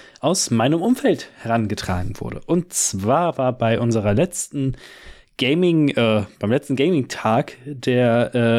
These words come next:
äh, liebe Lars von Road to D and D mit am Start. Und er hatte seine erste, äh, intensivere Commander-Erfahrung und ich glaube, es hat ihm soweit Spaß gemacht. Aber er meinte am Ende so,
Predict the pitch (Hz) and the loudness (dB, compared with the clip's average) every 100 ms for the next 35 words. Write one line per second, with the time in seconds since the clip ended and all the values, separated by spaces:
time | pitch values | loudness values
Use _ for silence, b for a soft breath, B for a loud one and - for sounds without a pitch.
0 | 117 - 123 139 151 185 135 - - - | 2 0 0 2 2 0 -2 -6 -12 -2
1 | 143 123 120 110 113 147 - 131 120 117 | 0 2 2 0 0 0 -2 -6 -2 -2
2 | 107 147 151 104 - 110 113 - 104 160 | -2 -6 -6 -8 -8 -8 -6 -2 0 0
3 | - B B B B B B - 151 151 | -2 B B B B B B -2 0 2
4 | 151 131 143 135 135 123 123 127 - 123 | 0 0 0 2 2 2 2 0 -2 -2
5 | 117 113 - 110 98 - 165 226 160 120 | 0 -2 -2 -4 -4 0 0 0 0 0
6 | 143 180 156 160 - 110 151 147 120 123 | 0 2 2 0 0 2 2 2 0 0
7 | 127 120 120 120 117 113 110 - - - | 2 2 0 -2 -2 -2 -6 -8 -14 -4
8 | 220 277 - 156 107 110 - - 95 117 | 0 2 2 0 -2 -4 -8 -8 -4 -2
9 | - 117 117 - B B B B - 135 | 0 0 0 -4 B B B B 0 2
10 | 139 139 147 156 151 - _ 139 127 127 | 2 2 2 4 2 -2 _ 0 2 4
11 | 151 175 170 135 127 147 156 131 135 135 | 2 2 0 0 -2 -2 -2 0 2 2